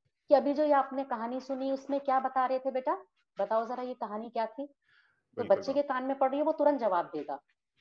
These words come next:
Speaker 1: बस,
Speaker 2: बिल्कुल।
Speaker 1: आपने भाषा को ऐसे ही सिखा दिया और घर में आप अंग्रेजी बोल रहे हैं, मदर टंग कोई भी भाषा बोल रहे हैं,
Speaker 2: हम्म।
Speaker 1: लेकिन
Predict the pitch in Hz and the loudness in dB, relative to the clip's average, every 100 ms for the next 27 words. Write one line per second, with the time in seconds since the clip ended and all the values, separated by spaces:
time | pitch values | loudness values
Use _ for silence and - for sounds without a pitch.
0 | _ 247 330 339 - - _ _ - 196 | _ 0 0 0 -16 -20 _ _ 0 2
1 | 196 220 190 156 170 - 190 202 165 - | 2 -2 -10 -8 -8 -6 -2 0 0 -2
2 | 214 208 220 - 214 247 214 151 _ _ | -8 -8 -8 -6 -6 -4 -6 -6 _ _
3 | _ 254 254 170 180 196 254 - 190 202 | _ 4 4 2 -4 -4 -4 -6 -4 -6
4 | - 190 170 160 160 196 185 202 202 240 | -6 -6 -4 -2 -4 -6 -2 -2 -2 -6
5 | 254 247 170 156 196 202 214 220 233 285 | -8 -8 -6 2 2 2 -10 -4 -2 0
6 | 311 359 - 254 - 208 170 165 156 139 | 0 -2 -2 -6 -2 -4 -2 -6 -8 -10
7 | 135 _ _ - 104 92 208 220 240 | -14 _ _ -14 -10 0 0 0 -8